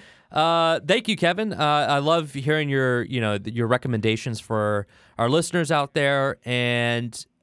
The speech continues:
I, I'm just motivated by everything you're saying today, that even if your space is small, it doesn't mean you can't have a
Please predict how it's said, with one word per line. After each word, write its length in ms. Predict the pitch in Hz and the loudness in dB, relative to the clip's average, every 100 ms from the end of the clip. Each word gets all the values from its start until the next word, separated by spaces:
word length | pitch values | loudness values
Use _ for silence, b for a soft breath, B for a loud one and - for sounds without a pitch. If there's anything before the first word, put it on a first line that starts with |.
| _ _ _ | _ _ _
I, 220 | - 143 151 | -4 -2 0
I'm 240 | 165 202 | 0 0
just 280 | 277 269 - | -2 -4 -4
motivated 580 | 147 143 170 127 107 92 | 0 2 2 0 0 0
by 240 | 101 95 | 0 0
everything 400 | 107 135 147 135 | 0 -2 -4 -4
you're 80 | 120 | -4
saying 300 | 110 107 104 | -2 -4 -4
today, 340 | - 95 90 | -8 -6 -6
that 260 | 87 90 87 B B B | -4 -4 -6 B B B
even 260 | 139 170 190 | -2 0 0
if 140 | 165 | 0
your 140 | 170 151 | 0 -2
space 340 | - 151 147 | 0 -2 -2
is 100 | 135 | -6
small, 600 | - 131 131 131 131 135 b b b | -6 -4 0 2 0 -2 b b b
it 260 | 127 131 123 | -2 -2 0
doesn't 580 | 147 151 139 147 135 | 0 0 0 -2 -2
mean 640 | - 123 131 131 131 127 127 | -4 -2 0 0 0 -2 -4
you 140 | 120 | -4
can't 520 | 110 - 127 123 120 - | -4 -2 -2 0 -4 -6
have 400 | 123 113 113 110 | -2 0 0 -2
a 300 | 107 101 | -4 -2